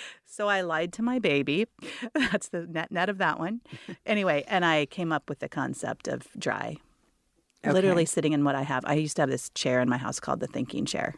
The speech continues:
Speaker 1: and I was sitting in my thinking chair, and I came up with the idea.
Speaker 2: Well, the name is so cool.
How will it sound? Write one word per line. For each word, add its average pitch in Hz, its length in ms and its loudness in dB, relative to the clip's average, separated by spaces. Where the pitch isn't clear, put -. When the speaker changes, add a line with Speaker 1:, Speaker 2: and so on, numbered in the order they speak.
Speaker 1:
and 160 100 0
I 139 60 4
was 139 140 -2
sitting - 280 0
in - 80 2
my - 100 4
thinking - 340 0
chair, - 340 -2
and - 140 -4
I - 140 -4
came - 220 -2
up - 100 -4
with - 100 -6
the - 100 -2
idea. - 220 -6
Speaker 2:
Well, 208 100 4
the 196 100 6
name 196 220 6
is 151 100 4
so 113 260 -2
cool. - 380 -6